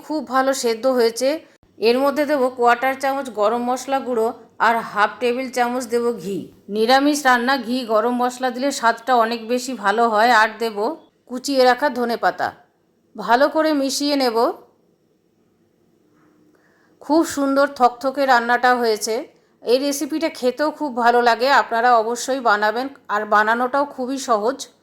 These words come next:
ওলকপি বাজারে ওঠার পর বেশ অনেক দিন ধরেই পাওয়া যায়। শীতের শেষে বাজারে এখনও ওলকপি পাওয়া যায়। আর এই রেসিপিটা খেতে এত সুস্বাদু হয়, এর সাথে আর অন্য কোনো রেসিপি ভালো লাগে না। ভাত বা রুটির সাথে আপনারা সার্ভ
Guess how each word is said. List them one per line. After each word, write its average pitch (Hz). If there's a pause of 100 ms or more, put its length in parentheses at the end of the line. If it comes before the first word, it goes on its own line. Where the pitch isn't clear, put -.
(140)
ওলকপি 302
বাজারে 254
ওঠার 254
পর 285
বেশ 233 (120)
অনেক 240
দিন 285
ধরেই 277
পাওয়া 214
যায়। 208
শীতের 269
শেষে 269
বাজারে 233 (160)
এখনও 277 (100)
ওলকপি 262
পাওয়া 247
যায়। 220 (160)
আর 240 (100)
এই 269
রেসিপিটা 277
খেতে 302 (160)
এত 233 (120)
সুস্বাদু 269
হয়, 247 (260)
এর 262
সাথে 302
আর 285
অন্য 254
কোনো 294
রেসিপি 254
ভালো 240
লাগে 226
না। 151 (380)
ভাত 220
বা 311
রুটির 262
সাথে 294
আপনারা 247 (120)
সার্ভ 247